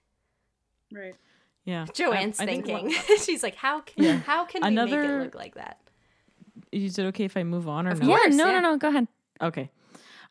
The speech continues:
Speaker 2: Um, another critique I've seen across the interwebs, which I, I really don't agree with, is they're like, "Oh, this movie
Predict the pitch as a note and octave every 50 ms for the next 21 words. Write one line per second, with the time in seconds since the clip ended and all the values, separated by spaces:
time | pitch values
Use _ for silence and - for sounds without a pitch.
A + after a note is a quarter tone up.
0 | _ _ F3+ F3+ F3+ F3+ F3 F3 F3+ E3+ - _ _ _ _ _ _ _ _ _
1 | _ _ _ _ - F#3+ G3+ G3 G3+ A3 A3+ C4+ B3 A#3 A3+ G#3+ G#3 F#3+ F#3 F3+
2 | F#3 - - - G3 G3 - - G#3+ G3 - - - E3+ E3 - - - - F#3
3 | F3+ F3 E3+ E3 E3 D#3+ D#3+ E3+ - - D#3+ - - - E3+ E3 - - - F3
4 | A#2 D#3+ E3+ D3+ - E3 D3+ D3 C#3 C3+ C3+ C#3 C#3+ - - - - _ - -
5 | - - _ _ _ D#3+ E3 D#3+ - - - - D3+ D#3 D#3+ D#3 D3+ _ _ _
6 | _ _ _ _ _ _ _ _ _ _ _ - F3+ F#3 F3+ D#3+ D#3+ D3+ D#3+ E3+
7 | F#3+ G3+ G#3 G3+ G3 G3 F#3 - F3+ D#3+ E3 E3 D#3+ D#3 D3 D3+ D3+ D3+ D3 C3+
8 | C#3 C#3 - - _ _ _ _ _ _ _ _ _ - D#3+ D#3 D#3 D3+ D#3 D#3
9 | D3+ - - F#3 F3+ F3 F3 E3+ E3 D#3 D3 D3 - - _ _ - A#3+ A#3 G#3+
10 | G#3+ G3+ G#3 A3+ G#3+ - - - - _ _ _ _ - A3 A#3+ A3+ C4